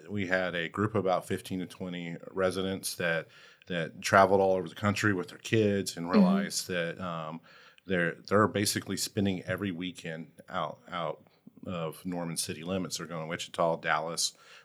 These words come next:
Speaker 1: Little Rock, uh, Houston, San Antonio, di-,
Speaker 2: Sure.
Speaker 1: different places to play,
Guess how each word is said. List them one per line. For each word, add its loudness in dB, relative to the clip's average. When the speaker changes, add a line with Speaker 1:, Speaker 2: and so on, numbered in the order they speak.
Speaker 1:
Little 4
Rock, 4
uh, -4
Houston, 0
San -6
Antonio, -2
di-, -6
Speaker 2:
Sure. 6
Speaker 1:
different 0
places -4
to -12
play, -4